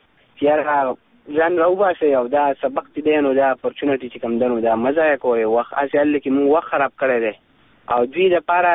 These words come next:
چې کوم بیا اوس نن څه کمپلسري کړي د آیلټس په کار د انګلیش والا لږ سټرانګ په کار دی. په هغې باندې خپل فوکس وکړي. او چې دوی اف ایف ای سی کړي نو په هغې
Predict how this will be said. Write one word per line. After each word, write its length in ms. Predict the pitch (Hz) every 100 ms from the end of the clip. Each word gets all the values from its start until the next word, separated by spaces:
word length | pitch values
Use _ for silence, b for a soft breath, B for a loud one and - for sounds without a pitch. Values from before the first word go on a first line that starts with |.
| 165
چې 60 | 156
کوم 160 | 160 156
بیا 100 | 165
اوس 240 | 165 170 - 170
نن 100 | 175
څه 260 | - 156 143 147
کمپلسري 540 | 143 151 147 156 143 190
کړي 140 | 190
د 60 | 165 -
آیلټس 360 | 135 135 175 - 165
په 60 | 147
کار 120 | 143
د 60 | 135 135
انګلیش 260 | 147 165
والا 140 | 156 143
لږ 100 | 135 -
سټرانګ 240 | 156 160 156
په 40 | 135
کار 180 | 123 117
دی. 80 | 113 113 _ _ _ -
په 60 |
هغې 160 | 131 151 170
باندې 240 | 160 -
خپل 140 | - 147 -
فوکس 280 | 143 139 -
وکړي. 260 | 131 120 107 _ _ _ _ _
او 80 | 120
چې 120 | 127 151
دوی 140 | 196 214 - 220
اف 120 | 214
ایف 200 | 196 190
ای 100 | 175
سی 120 | - 226
کړي 180 | 247 226 185
نو 80 | 147 - _
په 60 | - -
هغې 160 | 143